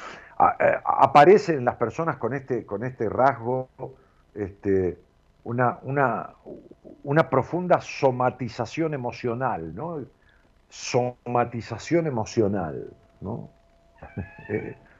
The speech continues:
suena como, ¿no? Alteraciones digestivas todo el tiempo, alteraciones del sueño, dolores musculares, dolores de cabeza constantes, recurrentes, tendencia a sufrir infecciones, problemas en la piel,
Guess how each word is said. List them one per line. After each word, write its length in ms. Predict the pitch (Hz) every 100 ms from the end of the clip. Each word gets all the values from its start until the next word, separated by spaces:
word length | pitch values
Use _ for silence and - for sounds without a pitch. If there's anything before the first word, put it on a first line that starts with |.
| _
suena 160 | - 120
como, 340 | 107 92 - _ _ _
¿no? 260 | - 160 - _ _ _ - - - _ _ _ _ _ _ _ _ _ _ _ _ -
Alteraciones 640 | - 123 143 127 - 147 127
digestivas 540 | 127 123 117 135 117
todo 120 | 127
el 140 | 120 117
tiempo, 680 | 165 180 147 131 131 127 123
alteraciones 580 | 113 120 113 127 123 110
del 140 | 110
sueño, 600 | - 175 170 143 123 117
dolores 340 | 117 120 120
musculares, 960 | 110 107 - 117 165 156 127 110 110 104 - - -
dolores 440 | 95 117 131 131
de 120 | 101 95
cabeza 420 | 98 127 127 107
constantes, 1000 | 101 95 - 160 139 113 95 107 101 101 _ _ -
recurrentes, 960 | 98 101 - 165 131 107 92 104 98 - - _
tendencia 600 | - 113 120 147 139 127
a 20 |
sufrir 440 | 104 117 - 131 123
infecciones, 720 | 117 - 98 - 165 127 113
problemas 520 | 104 110 123 113 -
en 100 | 98
la 120 | 98 92
piel, 480 | 165 151 113 98